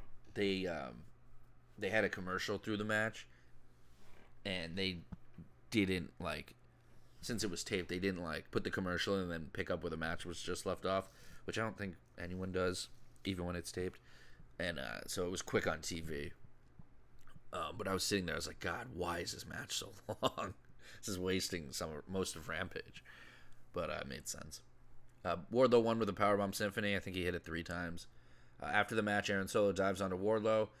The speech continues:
and he catches him, puts his hands up, uh, puts him up in Powerbomb position, but Spears hits him with his back with a chair. Wardlow drops Solo and is pissed. Spears almost, like, crushed his hands. Spears tell Wardlow he's gonna be honest with him,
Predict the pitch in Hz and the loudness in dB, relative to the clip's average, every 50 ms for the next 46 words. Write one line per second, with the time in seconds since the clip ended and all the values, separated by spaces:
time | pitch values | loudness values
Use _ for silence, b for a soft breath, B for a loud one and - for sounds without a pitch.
0 | B B B 98 98 92 - 110 110 110 110 - 117 113 117 110 - - 101 95 | B B B -4 -2 -2 0 2 2 2 2 2 0 -2 -2 -2 -2 -2 -4 -2
1 | 95 85 101 107 107 104 98 107 98 - - - - 107 92 90 90 - - - | -4 -2 -2 -2 0 2 2 2 2 0 -2 -2 0 2 4 4 2 0 -2 -10
2 | - - - - - - - - - - - - - - 135 143 - 156 135 - | -18 -18 -18 -14 -12 -10 -10 -10 -12 -14 -18 -18 0 2 4 4 4 2 2 2
3 | - 120 110 104 110 - - 110 113 113 110 107 104 98 95 87 90 107 110 - | 2 2 2 0 -2 0 4 6 8 8 8 6 4 2 0 2 2 2 2 2
4 | 123 123 123 120 B B B B B B B B B B - 95 90 82 - - | 0 -2 -2 -6 B B B B B B B B B B 2 4 4 4 4 0
5 | - - 110 107 107 107 - - 104 - 110 104 101 - - 92 82 - - 98 | 2 6 8 8 8 8 6 4 2 2 2 0 0 0 -2 -4 0 2 4 4
6 | 95 - - 87 80 80 - - - 98 98 104 110 117 - b b b b b | 4 4 2 -2 -4 -4 -2 0 4 4 6 6 4 2 0 b b b b b
7 | b b - 92 104 113 117 113 117 101 104 107 95 - - - 110 107 113 110 | b b 2 6 6 6 8 6 4 6 6 4 4 4 2 2 4 6 6 6
8 | 98 87 - - - 113 107 98 - - - 101 101 92 101 98 92 85 - - | 6 4 0 2 4 4 4 4 2 0 2 2 2 2 2 0 -2 -2 -4 -6
9 | - - 87 80 80 - - - - - - 104 104 - - - 87 - - 95 | -4 -4 -6 -6 -6 -8 -12 -18 -18 -4 0 0 0 2 0 -2 -4 -2 0 2
10 | 95 98 107 117 113 - - b b b b b b b - - - - - - | 2 2 2 0 -2 -6 -8 b b b b b b b -16 -16 -16 -14 -16 -4
11 | - - 113 117 113 - 120 110 101 95 101 101 101 104 107 101 101 92 98 104 | 2 4 4 4 4 4 4 4 4 4 4 4 6 6 6 4 4 2 2 0
12 | 98 90 92 87 92 98 107 107 - - 107 110 107 104 | 2 2 4 4 4 4 4 2 0 -2 -2 -2 -2 -4